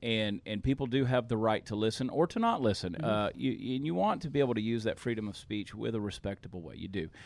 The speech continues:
Speaker 1: I try to be as respectful as possible, although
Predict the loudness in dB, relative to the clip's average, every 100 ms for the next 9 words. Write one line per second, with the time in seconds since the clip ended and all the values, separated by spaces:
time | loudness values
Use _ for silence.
0 | -18 -12 6 6 6 4 4 4 0 -6
1 | -6 -10 -6 -6 -6 -12 -14 -8 -8 -8
2 | -10 -12 -8 -2 -2 0 0 0 -2